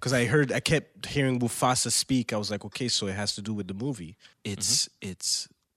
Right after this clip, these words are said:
Speaker 2: a visual
Speaker 1: For
Speaker 2: album.
Speaker 1: for the soundtrack.
Speaker 2: Yes.
Speaker 1: Okay, so I got that, and I was like, "Okay, I'm not trying to, I'm not trying to listen to the soundtrack of."
Speaker 3: But see, see.
Speaker 1: No.
Speaker 3: No?
Speaker 1: No, I was, I'm cool.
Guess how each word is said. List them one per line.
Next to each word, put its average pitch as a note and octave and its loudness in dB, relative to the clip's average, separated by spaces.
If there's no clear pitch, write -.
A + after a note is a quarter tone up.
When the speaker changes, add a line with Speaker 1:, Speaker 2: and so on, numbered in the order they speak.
Speaker 2:
a G2+ -6
visual E2+ -6
Speaker 1:
For F#2+ -2
Speaker 2:
album. F2 -4
Speaker 1:
for - -4
the C#3 0
soundtrack. F#3+ 0
Speaker 2:
Yes. - -10
Speaker 1:
Okay, F3+ 0
so G2+ -4
I A#2 0
got D3+ 2
that, A#2 2
and A#2+ -4
I A#2 0
was A2+ -2
like, B2 2
"Okay, E3+ -4
I'm A2 -4
not A#2 -2
trying A#2+ -2
to, G#2+ -4
I'm G#2+ -4
not A#2+ 0
trying A2+ -2
to G#2 -4
listen G#2 0
to F#2 -8
the - -4
soundtrack G2 -4
of." F#2 -8
Speaker 3:
But F#2 -8
see, - -4
see. - -4
Speaker 1:
No. D#3+ 0
Speaker 3:
No? D3+ -4
Speaker 1:
No, C#3+ -6
I G#2+ -8
was, G#2 -8
I'm A#2+ -10
cool. D3+ -10